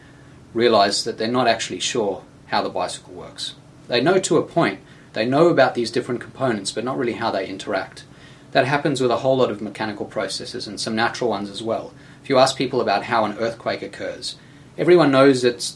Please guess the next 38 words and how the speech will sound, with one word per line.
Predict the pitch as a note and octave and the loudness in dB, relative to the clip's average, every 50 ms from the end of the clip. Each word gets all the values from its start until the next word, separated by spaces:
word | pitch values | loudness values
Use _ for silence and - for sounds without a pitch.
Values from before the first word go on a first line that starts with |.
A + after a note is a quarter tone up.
| - - | -12 -10
there's | - C3 B2+ | -6 -4 -2
something | - E3 E3 E3+ E3 C3 | 0 0 0 0 0 0
to | C3+ | 0
do | C3 C3+ | 0 2
with | C3 A#2 - - - | 0 0 -2 -4 -8
plates | - C3 A2+ A#2+ B2+ B2 - - - C3 | 0 2 4 4 4 2 0 -4 -2 -2
and | A2 G#2+ G#2 | -4 -2 -2
they, | G2 G2 G2 G2+ | -2 -2 -2 -2
they | G2 G2+ G2+ - - G#2+ G2 G2+ G2+ | -4 -6 -8 -10 -6 -4 -4 -4 -4
move | A2+ A2+ A#2+ C3+ A#2+ | -2 0 2 4 4
against | A#2+ A#2+ A#2 A2+ A2+ A2+ - - - | 4 4 4 2 0 -2 -6 -4 -4
one | A#2 A2+ | -4 -2
another | A2 A2 A2 A2 A#2 A2+ G#2+ | -2 0 0 2 4 4 2
and | G2+ G2+ | 2 -2
that | G2 G2 F#2+ - | -8 -12 -8 -6
there's | G#2+ G#2 - | -4 -4 -4
some | - A2+ G2+ | -4 -6 -6
tension | - - C3 B2+ A#2 - - C3 A#2 | -6 -4 -2 -2 -2 -2 -2 -2 -2
that's | A2 G#2+ - - | -4 -6 -6 -6
released | A#2 G#2 G#2+ A2+ A#2 A#2 - - | -4 -2 0 0 0 -2 -4 -6
in | A2 G2+ G2+ G2 | -8 -8 -8 -10
the | G2 G2 F#2+ | -12 -12 -12
form | - - A#2+ A2+ G#2+ | -6 -2 -2 -2 -2
of | G2 G#2+ | -4 -6
an | G#2 | -8
earthquake, | G2+ G#2 G#2+ - - - B2+ G#2+ A2+ - - - - - - - - - - - - - | -6 -8 -8 -8 -6 -4 -2 -2 -2 -4 -10 -18 -20 -20 -20 -20 -20 -20 -20 -18 -6 -2
but | A#2 A2 - | -2 2 2
they | C3 B2+ | 4 4
don't, | B2+ D3 D#3+ D#3+ D#3 | 4 4 2 2 -2
when | C#3+ B2+ B2 A2+ A2 | -4 -4 -2 -4 -4
pressed, | - - - D3+ C3 - - - - | -4 2 2 2 4 2 0 -4 -4
know | B2+ A#2 A2+ A2 | -4 -2 -2 0
that | G#2+ A2+ A2 G#2+ | 0 0 -2 -2
much | G#2+ G#2 G2+ - | -2 -6 -6 -6
about | - G#2+ G2 F#2 F#2+ | -4 -4 -4 -4 -2
why | F#2+ G2 F#2+ | -2 -4 -4
this | F#2 F#2 F2+ - | -2 0 -2 -2
happens. | - G#2+ - - - - - - - | -2 -2 -10 -12 -14 -18 -16 -16 -16